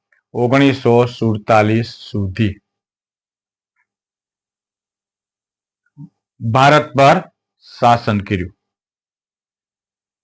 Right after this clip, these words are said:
હવે મિત્રો, સ્વાતંત્ર્ય પહેલાની ભારતીય આર્થિક સ્થિતિ, આપણા દેશની, ભારતની આર્થિક સ્થિતિ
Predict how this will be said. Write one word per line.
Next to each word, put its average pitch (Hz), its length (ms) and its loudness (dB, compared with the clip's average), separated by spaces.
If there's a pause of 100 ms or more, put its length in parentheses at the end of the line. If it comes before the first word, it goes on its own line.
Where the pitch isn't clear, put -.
(440)
હવે 147 200 4
મિત્રો, 170 460 2 (1000)
સ્વાતંત્ર્ય 180 580 4
પહેલાની 165 460 2
ભારતીય 139 520 2
આર્થિક 139 440 2
સ્થિતિ, 113 460 -4 (420)
આપણા 127 280 0
દેશની, 135 500 2
ભારતની 131 680 2 (320)
આર્થિક 131 380 0
સ્થિતિ 120 360 0